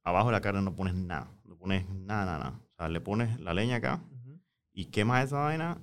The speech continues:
Speaker 1: y hace como un horno, pero a la vez tiene humo.
Speaker 2: Ok.
Speaker 1: Y el humo sale por un escape. Entonces, abraza la carne.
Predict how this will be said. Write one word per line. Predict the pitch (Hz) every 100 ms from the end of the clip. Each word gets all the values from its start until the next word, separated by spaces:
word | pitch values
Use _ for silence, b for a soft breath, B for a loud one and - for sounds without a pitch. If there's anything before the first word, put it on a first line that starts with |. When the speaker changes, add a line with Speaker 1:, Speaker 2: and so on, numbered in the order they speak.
| -
Speaker 1:
y | 98
hace | 101 120
como | 117
un | 117 131
horno, | 139 117 175 - _ _
pero | - 95
a | 87
la |
vez | 85 95
tiene | - 107 104 98 - -
humo. | 123 113 - _ _ _
Speaker 2:
Ok. | 131 117 107 127 - -
Speaker 1:
Y | 107
el | 107
humo | 110 110 110 - - _
sale | - 92
por | 85 90
un |
escape. | 101 175 104
Entonces, | - - 95 107 101 107 - _ _ _ -
abraza | 104 98 95 110
la | 90
carne. | 87 85 -